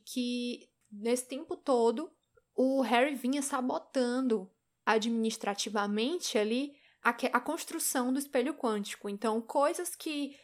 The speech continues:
que ele sabia que podia fazer dar errado, um milímetro ali que ele tirava de algum componente, ou algum elemento radioativo que ele trocava, ele tinha conhecimento físico das outras vidas dele, porque ele já havia sido um físico,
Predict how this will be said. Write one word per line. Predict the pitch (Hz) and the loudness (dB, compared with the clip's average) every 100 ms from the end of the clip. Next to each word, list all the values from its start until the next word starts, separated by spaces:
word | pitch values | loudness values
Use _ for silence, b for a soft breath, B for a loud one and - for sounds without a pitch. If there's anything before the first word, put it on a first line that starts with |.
| B _ | B _
que | - 269 269 | -6 -4 4
ele | 254 254 | 4 4
sabia | 262 247 240 269 247 | 0 -4 -2 -2 -4
que | 247 | -4
podia | 233 214 214 240 233 220 | -6 -6 -2 0 0 -2
fazer | - 214 220 | -4 -2 -2
dar | 220 | -2
errado, | 233 262 233 220 | -2 -2 -2 0
um | 240 | 0
milímetro | 285 269 311 294 302 233 | 0 0 -2 -4 -2 0
ali | 220 | 0
que | 214 226 | -4 -8
ele | |
tirava | 214 - 202 202 214 | -8 -6 -6 -2 -2
de | 220 | -2
algum | 214 214 208 208 208 | -4 -4 -6 -6 -4
componente, | 226 214 214 208 214 254 226 214 - - b b b | -4 -2 -4 -4 -4 -4 -4 -6 -8 -10 b b b
ou | - 233 233 233 | 0 0 0 0
algum | 226 226 220 233 247 247 233 | 0 -2 -2 -4 -4 -4 -2
elemento | 220 226 254 220 | 0 0 -2 -2
radioativo | 233 214 214 220 - 220 | 0 0 0 -2 -4 -6
que | 226 | -2
ele | 214 220 | 0 0
trocava, | 220 220 - - 214 220 233 208 208 196 - _ _ _ _ | -2 -4 -4 -2 -2 2 0 0 -4 -8 -12 _ _ _ _
ele | 247 262 302 339 339 - | 4 4 4 -4 -8 -8
tinha | - 311 320 | -6 -6 -6
conhecimento | 320 277 277 254 254 | -4 -4 -4 -6 -8
físico | - 262 294 370 - | -8 -6 -4 -4 -4
das | 220 214 | -4 -2
outras | 269 - 226 | -2 -2 -6
vidas | 208 208 202 | -6 -6 -2
dele, | 233 277 | -2 -4
porque | 277 | -4
ele | 226 | -2
já | 220 208 254 | -2 -2 -4
havia | 208 226 262 | -6 -8 -6
sido | 254 202 226 | -6 -4 -6
um | |
físico, | - 247 254 269 285 | -6 -6 -6 -8 -8